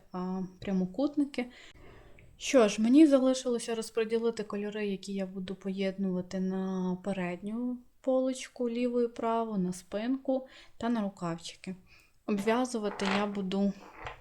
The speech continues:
кардиган ось такою білою ниткою.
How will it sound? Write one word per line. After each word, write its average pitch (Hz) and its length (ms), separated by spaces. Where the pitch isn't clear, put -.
кардиган 196 760
ось 220 240
такою 196 480
білою 185 540
ниткою. 175 640